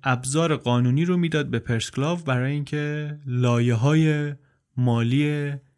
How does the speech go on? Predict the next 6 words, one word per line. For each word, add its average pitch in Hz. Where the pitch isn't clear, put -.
زندگی 123
شوهرش 127
رو 127
بزنه 120
کنار. 101
در 127